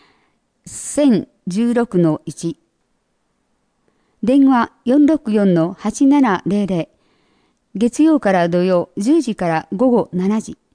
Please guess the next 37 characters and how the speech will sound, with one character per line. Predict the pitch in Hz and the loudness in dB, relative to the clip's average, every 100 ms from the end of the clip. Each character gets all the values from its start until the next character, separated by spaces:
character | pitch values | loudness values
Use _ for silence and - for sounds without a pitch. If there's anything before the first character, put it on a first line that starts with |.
| _ _ _ _ _ | _ _ _ _ _
佐 | - 240 | -4 0
野 | 294 | 2
台 | 247 220 | 2 0
子 | 226 226 | 0 0
ど | 269 | 2
も | 269 | 2
食 | 240 202 | -2 -6
堂、 | 175 160 - _ _ _ _ - | -2 -2 -4 _ _ _ _ -8
キ | 233 | -2
リ | 262 | 2
ン | 269 | 4
の | 247 | 2
家、 | 226 208 196 _ _ _ _ _ _ - | 0 -2 -4 _ _ _ _ _ _ -10
鶴 | 269 262 | -2 -2
原、 | 196 175 170 _ _ _ _ _ _ _ _ _ _ _ - | -2 -4 -4 _ _ _ _ _ _ _ _ _ _ _ -10
八 | 240 _ | -10 _
百 | 269 262 269 | -4 0 2
二 | 277 | 4
十 | 247 214 | 2 0
の | 170 160 | 0 -4
九。 | - 180 143 _ _ _ _ _ _ _ _ _ _ - | -6 -8 -8 _ _ _ _ _ _ _ _ _ _ -4
電 | 196 247 | 2 4
話、 | 233 220 - | 4 2 -2
四 | 226 269 | 0 4
七 | 294 277 220 | 4 4 2
五 | 180 180 | 0 0
の | 175 170 - | 2 0 -2
六 | 185 - | -6 -6
三 | - 262 180 | -6 -2 0
四 | 170 175 | 0 0
三。 | - 165 - _ _ _ _ _ _ _ _ _ _ | -4 -6 -6 _ _ _ _ _ _ _ _ _ _
火 | - | -2
曜 | 254 294 | 0 0
か | - | 0
ら | 185 | 0
木 | 175 175 - | 0 -2 -2
曜、 | 190 180 - | -2 -2 -2